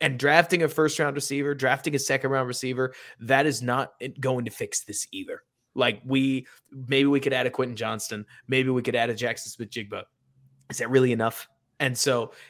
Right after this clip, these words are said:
instead they brought over a seasoned veteran entering the prime of his career. I mean, a coup move, a move that I would, I would have told you the day before it happened, hours before it happened, "You're dreaming.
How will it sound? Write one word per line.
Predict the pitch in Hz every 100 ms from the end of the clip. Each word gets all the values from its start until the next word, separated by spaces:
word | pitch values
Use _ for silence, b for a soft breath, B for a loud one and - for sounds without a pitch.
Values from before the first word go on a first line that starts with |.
| -
instead | 131 - 156 135
they | 127
brought | 123 127 127
over | 123 110 120 117 -
a | 117 110 107 -
seasoned | - - 151 160 143 151 147 151 _ 113
veteran | 131 127 117 113 156 b b _ 143
entering | 185 202 160 135 104 101 - _ -
the | 135
prime | - 127 127
of | 110
his | 120 104
career. | - 110 95
I |
mean, | 107 107
a |
coup | - - 165 139
move, | 110 95 - - -
a | 135
move | 143 147 135
that | 127
I | 131
would, | 127 117 - B B
I | 143
would | 147 139
have |
told | 139 143 135
you | 117
the | 104
day | 131
before | 160 151 147
it | 131
happened, | 117 107 95 -
hours | 147 170 147
before | 117 - 127
it | 110
happened, | 110 104 95 -
"You're | 107
dreaming. | 101 117 107 95